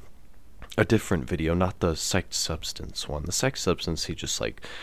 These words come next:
goes up to people and asks what drugs they're on, and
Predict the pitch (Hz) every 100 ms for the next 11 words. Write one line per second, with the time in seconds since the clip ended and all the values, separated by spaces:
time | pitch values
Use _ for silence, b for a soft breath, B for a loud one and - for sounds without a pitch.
0 | B B - 71 71 78 - - 90 -
1 | 80 82 87 - - - 87 - - 92
2 | 92 92 87 82 78